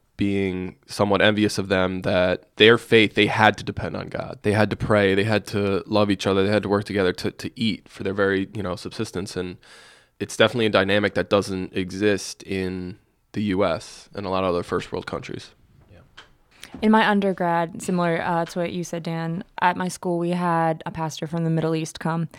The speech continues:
Speaker 3: and he shared about the dangers of, of being a pastor, and then also for everyone in his congregation.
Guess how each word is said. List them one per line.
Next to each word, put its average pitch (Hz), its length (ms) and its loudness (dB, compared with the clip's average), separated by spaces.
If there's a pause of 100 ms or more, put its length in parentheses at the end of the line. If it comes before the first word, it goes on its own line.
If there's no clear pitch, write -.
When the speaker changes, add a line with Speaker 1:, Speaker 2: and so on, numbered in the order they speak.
(360)
Speaker 3:
and 175 160 6
he 180 120 2
shared 175 320 6
about 160 600 8 (200)
the 165 180 4
dangers 208 720 6
of, 165 600 4 (100)
of 160 140 2
being 180 160 8
a 170 60 8
pastor, 165 340 4
and 165 140 8
then 160 80 8
also 165 240 6
for 170 120 2
everyone 160 380 6
in 160 80 6
his 165 160 4
congregation. 160 800 4